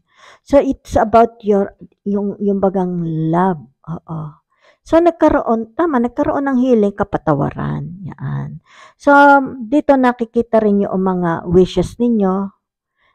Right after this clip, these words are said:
na nagkakatotoo sa iba sa inyo. Yan. Yung, yung inyong mga dreams, oo, nagkakaroon ng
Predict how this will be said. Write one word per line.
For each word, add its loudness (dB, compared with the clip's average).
na 0
nagkakatotoo -2
sa -10
iba -4
sa -8
inyo. -2
Yan. -6
Yung, 4
yung 0
inyong 0
mga -2
dreams, 0
oo, -8
nagkakaroon -4
ng -4